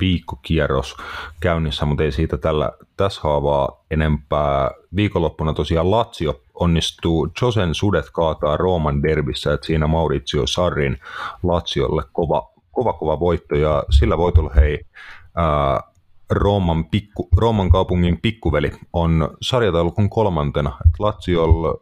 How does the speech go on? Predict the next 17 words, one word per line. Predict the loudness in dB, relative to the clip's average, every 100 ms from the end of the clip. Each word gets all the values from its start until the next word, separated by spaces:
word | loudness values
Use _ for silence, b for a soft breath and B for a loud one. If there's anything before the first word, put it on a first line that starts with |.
| -12 -6
ainoastaan | -2 -2 -2 -2 -2
kahdeksan | 0 -2 -2 0
maalia | 2 2 2 0
päästänyt | 0 -2 -2 -4 -6 -8 -4
tällä | -2 0
kaudella, | 0 0 0 -2
kaksikymmentäviisi | -2 -4 -8 -6 -2 -2 -2
tehtyä, | -2 -2 -4 -2
niin | 0 0 0
hyvää | 0 2 0 -2 B B B B _
tasapainosta | 0 0 0 -2 0 0 -2 -2
tekemistä | 0 0 0 -2 -2
sen | 0
niinku | 0 2
maalieron | 2 2 2 2 0 2 2 0 _ -8
puolesta, | -2 0 0 -2 -2
ja | 0 -2